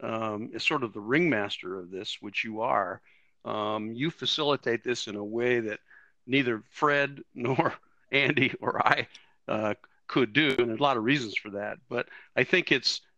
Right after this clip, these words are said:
um, I think it's a, um, we'd like to, we'd like to, offering is of value. And I think, Andy,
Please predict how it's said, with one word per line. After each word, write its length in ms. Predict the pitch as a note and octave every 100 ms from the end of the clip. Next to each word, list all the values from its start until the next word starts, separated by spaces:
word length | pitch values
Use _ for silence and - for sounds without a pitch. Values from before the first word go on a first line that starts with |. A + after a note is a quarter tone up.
| _
um, 440 | - A2+ A2 G#2+ A2+ -
I 80 | A#2+
think 220 | F3+ E3
it's 180 | B2+ B2+
a, 260 | A2 G#2 - _
um, 440 | G2 F#2+ F2+ E2+ F#2+ _ _ _ _ - - -
we'd 140 | F#3
like 200 | F#3 D#3+
to, 160 | C#3+ G#2 _ _ _
we'd 140 | D#3+ F3
like 160 | E3
to, 140 | - - _ - _ - - - _ - - -
offering 560 | A#2+ C3+ - A2+ G2 G2 _ _ -
is 240 | A#2+ A2+
of 80 | A2
value. 640 | G2 A2 A2 A#2 G#2+ F2+ - _ _ _ _
And 340 | G#2 A2 A2 A2
I 100 | A2+
think, 180 | C3 - - - - - -
Andy, 400 | B2+ B2+ B2+ A2+